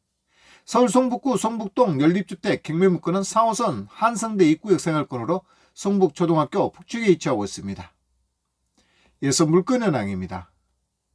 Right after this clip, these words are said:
성북 주택 경매로 진행 중인 성북구 성북동 연립주택은 다동 이 층으로 토지 면적 칠십칠 점 육 평형에 건물 면적은 육십구 평형입니다. 감정가는 지난 이천이십사 년 사월 기준으로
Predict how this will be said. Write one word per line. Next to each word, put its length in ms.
성북 360
주택 300
경매로 320
진행 260
중인 240
성북구 460
성북동 640
연립주택은 640
다동 380
이 120
층으로 380
토지 200
면적 280
칠십칠 500
점 200
육 140
평형에 400
건물 320
면적은 380
육십구 360
평형입니다. 600
감정가는 760
지난 280
이천이십사 460
년 100
사월 300
기준으로 420